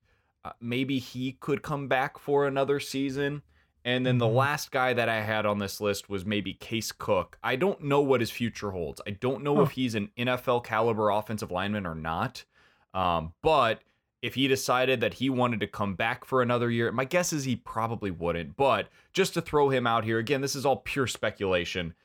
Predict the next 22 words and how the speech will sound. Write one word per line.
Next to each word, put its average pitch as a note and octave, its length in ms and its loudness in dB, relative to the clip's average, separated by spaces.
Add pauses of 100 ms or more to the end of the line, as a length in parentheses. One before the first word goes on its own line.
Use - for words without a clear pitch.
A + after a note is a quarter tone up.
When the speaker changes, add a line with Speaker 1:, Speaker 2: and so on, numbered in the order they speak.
(280)
Speaker 1:
Maybe C3 580 4
he's A#2+ 300 0
another G2+ 420 2
guy F2 240 -2
that D#2+ 240 -10
could G2 300 0
make F2 240 -6
some C#2+ 220 -10
sense. - 280 -10
And B2 100 -4
I D#3+ 80 0
guess G3 200 0
you A#3+ 80 -4
could G3+ 100 0
throw E3+ 260 4
out D#3 140 4
Hyron C3+ 360 2
White A2 200 4
as G2+ 160 0
well, G2 180 2
depending G2+ 420 -4
on F#2 340 -2